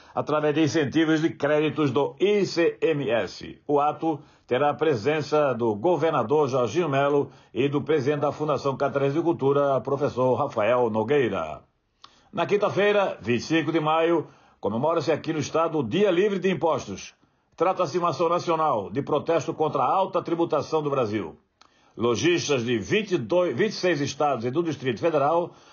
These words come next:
vão comercializar seus produtos e serviços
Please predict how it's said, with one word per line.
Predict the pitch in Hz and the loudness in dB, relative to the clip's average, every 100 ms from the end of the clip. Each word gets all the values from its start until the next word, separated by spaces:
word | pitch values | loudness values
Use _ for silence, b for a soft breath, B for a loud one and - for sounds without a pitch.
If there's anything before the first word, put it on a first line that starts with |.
| B | B
vão | 95 151 220 | -4 0 0
comercializar | - 196 185 139 160 123 117 104 | 0 2 2 2 0 2 0 0
seus | 180 175 | 0 0
produtos | 160 123 110 107 | 0 0 -2 0
e | 190 | -2
serviços | - 143 107 180 147 170 - | 0 0 2 0 2 0 -2